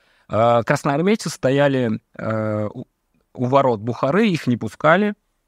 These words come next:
И там были свои агенты и говорили, что там всё хорошо, никого не репресс-, репре-, репрессий никаких нет, всё нормально, но,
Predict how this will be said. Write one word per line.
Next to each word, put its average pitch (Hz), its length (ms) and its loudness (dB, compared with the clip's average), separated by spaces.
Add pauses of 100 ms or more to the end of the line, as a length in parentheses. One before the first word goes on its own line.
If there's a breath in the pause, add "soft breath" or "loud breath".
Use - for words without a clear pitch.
(720)
И 139 500 0 (1200)
там 185 200 4
были 170 160 2
свои 147 180 2
агенты 190 540 2
и - 20 -2
говорили, 147 380 0
что 160 220 -4
там 175 180 2
всё 196 160 -2
хорошо, 170 280 0
никого 151 320 0
не 127 280 0
репресс-, 120 540 -6
репре-, 123 440 -4
репрессий 139 540 0
никаких 139 380 0
нет, 262 220 4
всё - 180 0
нормально, 196 600 4
но, 185 440 0